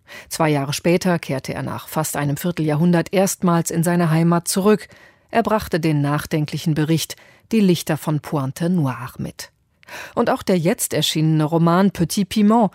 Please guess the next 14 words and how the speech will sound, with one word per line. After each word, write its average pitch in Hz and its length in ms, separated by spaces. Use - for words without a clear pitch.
erzählt 180 340
vom 220 180
Kongo, 139 480
genauer 147 420
von 208 160
einem 214 180
Waisenjungen 165 680
und - 180
von 196 180
denen 139 360
am 185 140
Rande 143 360
der 131 180
Gesellschaft. - 760